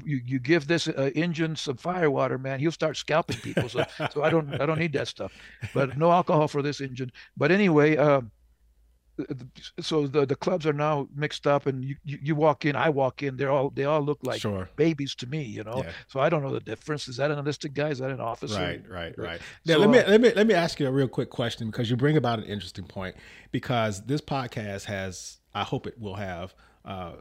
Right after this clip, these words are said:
Speaker 2: various types of listeners and viewers. And, and so it may not make sense to some people. To, to us, we understand, right? You know, as
Speaker 1: Yeah.
Speaker 2: an officer, you could be a brand new officer, second lieutenant, oh one, and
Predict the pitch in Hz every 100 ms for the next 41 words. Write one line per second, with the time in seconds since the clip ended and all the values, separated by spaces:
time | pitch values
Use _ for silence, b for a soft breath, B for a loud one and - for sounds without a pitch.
0 | _ _ _ _ 135 135 131 120 - 117
1 | - 104 90 98 95 - 92 90 87 85
2 | 87 85 87 80 78 71 - b b b
3 | - 113 101 98 104 104 - 110 104 101
4 | - b b - 120 123 170 135 - 117
5 | - - 104 - 95 - 85 - 82 85
6 | 147 - 170 165 156 165 - 147 117 101
7 | - 95 85 82 87 85 107 98 - 117
8 | 110 107 135 143 - 131 131 127 120 B
9 | B 165 143 120 107 113 110 107 107 -
10 | 104 98 - 104 - 120 113 104 104 107
11 | 101 101 - 110 110 101 98 90 90 -
12 | b b b 113 113 107 101 101 101